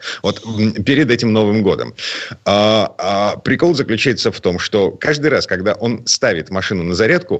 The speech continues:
он не может сидеть в ней внутри, потому что, э, во-первых, это холодно,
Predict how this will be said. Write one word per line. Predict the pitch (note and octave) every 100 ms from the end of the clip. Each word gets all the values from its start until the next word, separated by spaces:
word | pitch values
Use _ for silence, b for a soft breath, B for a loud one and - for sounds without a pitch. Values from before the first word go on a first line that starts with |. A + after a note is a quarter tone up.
| -
он | G#2 A2
не | B2
может | C3 C3 F2+
сидеть | G#2+ F#2+ A#2
в | F2 D#2+
ней | A#2 G2
внутри, | D2+ F#2+ G#2 D#3
потому | F#2 - F2+ A2
что, | - G2 -
э, | F#2 F#2 F#2+ F2+ - -
во-первых, | A#2 A2+ F#2 E2
это | G#2+ F2+
холодно, | - E2+ F2+ D3 E3